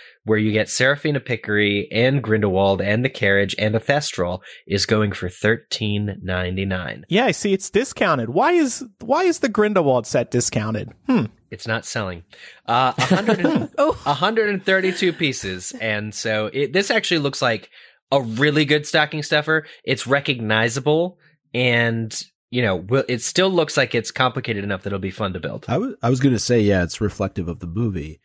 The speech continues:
Speaker 4: in that it it's not doing well. But anyway, uh, it w-, didn't this provide some sort of spoiler for f-, The Crimes of Grindelwald?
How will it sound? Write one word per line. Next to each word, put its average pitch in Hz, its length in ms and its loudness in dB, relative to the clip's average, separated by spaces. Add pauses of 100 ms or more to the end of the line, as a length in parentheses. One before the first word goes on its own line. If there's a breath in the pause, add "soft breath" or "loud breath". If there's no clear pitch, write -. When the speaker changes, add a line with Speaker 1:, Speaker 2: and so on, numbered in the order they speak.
(240)
Speaker 4:
in 90 80 -12
that 87 160 -6
it 82 100 -12 (420)
it's - 120 -14
not 98 180 0
doing 80 260 -4
well. 82 280 -8
But 123 240 2 (300 soft breath)
anyway, 104 540 2 (140)
uh, 95 360 -4 (640)
it 147 140 -10
w-, 143 180 -4
didn't 269 280 -2
this 349 200 0
provide 117 460 2
some 117 200 0
sort 107 280 2
of 87 200 -2
spoiler 107 680 0
for 107 400 -2
f-, - 160 -18 (140)
The 135 80 0
Crimes 107 360 2
of 104 100 0
Grindelwald? 107 760 2